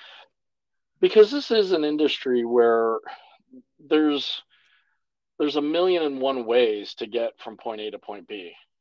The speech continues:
And, and a lot of times, as long as you get to point B and it's the way that it's point B is supposed to be, like, a lot of times it doesn't matter how, which road you took or which path you took kind of deal.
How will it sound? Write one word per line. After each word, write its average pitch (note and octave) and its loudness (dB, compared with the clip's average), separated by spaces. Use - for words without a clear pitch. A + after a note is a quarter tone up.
And, A#2+ -10
and A#2+ -10
a C3 0
lot C#3+ 4
of D#3 -4
times, A#2+ -6
as C3 -6
long F3+ -2
as A3 -4
you A2+ -16
get C3+ -4
to C#3 -2
point A#2+ -10
B A#2 -6
and G#2 -12
it's - -18
the A2+ -8
way A2 -8
that A2 -8
it's G#2+ -10
point A#2 -12
B A2+ -10
is A2 -8
supposed A2 -10
to F#2+ -14
be, A#2 -6
like, G#2+ -12
a C3+ -6
lot D3+ 0
of D#3+ -10
times F3 -6
it G3 -8
doesn't F3+ -4
matter C3+ 0
how, A#2+ 0
which B2+ -2
road A#2 0
you A2+ -12
took A2+ -4
or G#2+ -6
which A2 -10
path A2+ -4
you G#2+ -16
took A2 -8
kind G#2 -10
of G2+ -18
deal. G#2 -8